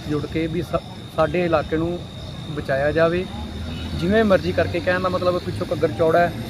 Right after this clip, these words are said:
ਖਨੌਰੀ ਤੋਂ ਲੈ ਕੇ ਮਕੋਟ ਸਾਹਿਬ ਤੱਕ ਅੱਗੇ ਘੱਗਰ ਚੌੜਾ ਹੈ, ਅੱਗੇ ਸਾਨੂੰ ਡਾਕ ਵੀ ਲੱਗਦੀ ਹੈ ਰੇਲਵੇ ਦੀ, ਤੇ ਇਸ ਕਰਕੇ ਸਾਨੂੰ ਡਰ ਹੈ ਵੀ ਵਾਰ-ਵਾਰ ਇਹੀ ਕੰਮ ਹੋਊਗਾ।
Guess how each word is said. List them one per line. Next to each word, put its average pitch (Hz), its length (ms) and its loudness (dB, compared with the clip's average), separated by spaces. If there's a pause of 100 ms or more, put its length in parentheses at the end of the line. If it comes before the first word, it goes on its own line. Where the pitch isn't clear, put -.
(140)
ਖਨੌਰੀ 165 220 4
ਤੋਂ 180 140 2
ਲੈ 170 160 8
ਕੇ 175 300 2 (480)
ਮਕੋਟ 165 280 0
ਸਾਹਿਬ 170 180 4
ਤੱਕ 175 280 2 (480)
ਅੱਗੇ 185 180 8
ਘੱਗਰ 185 260 4
ਚੌੜਾ 139 260 -2
ਹੈ, - 100 -4
ਅੱਗੇ 180 160 2
ਸਾਨੂੰ 185 240 4
ਡਾਕ 147 220 4
ਵੀ 165 80 -2
ਲੱਗਦੀ 170 400 4
ਹੈ 185 100 2 (400)
ਰੇਲਵੇ 160 340 2
ਦੀ, 180 140 -2 (580)
ਤੇ 196 120 2
ਇਸ 208 200 0
ਕਰਕੇ 202 320 4
ਸਾਨੂੰ 196 220 2
ਡਰ 175 200 6
ਹੈ 190 100 6
ਵੀ 196 200 0
ਵਾਰ-ਵਾਰ 175 480 6
ਇਹੀ 190 460 2
ਕੰਮ 185 200 2
ਹੋਊਗਾ। 160 440 4